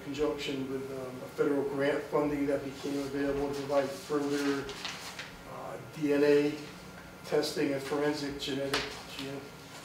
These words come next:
genealogical, uh, testing on evidence that was submitted for analysis.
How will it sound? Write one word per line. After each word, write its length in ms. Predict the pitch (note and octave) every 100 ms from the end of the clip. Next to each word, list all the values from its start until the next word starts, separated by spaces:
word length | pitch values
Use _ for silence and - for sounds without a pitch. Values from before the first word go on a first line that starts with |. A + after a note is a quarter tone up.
| - - - -
genealogical, 960 | - C#3+ C#3 C3+ C#3 C#3+ D3 C#3 D3+ D3 - - C3+
uh, 40 | B2+ C3+
testing 420 | - C#3 C#3 D3 C#3
on 120 | C3+
evidence 360 | C#3 C#3+ C3+
that 220 | - C3 B2+
was 80 | B2+
submitted 440 | - C3 B2+ B2+
for 220 | - C3
analysis. 800 | C3 C3 C3 C#3 C3+ C#3 C#3 -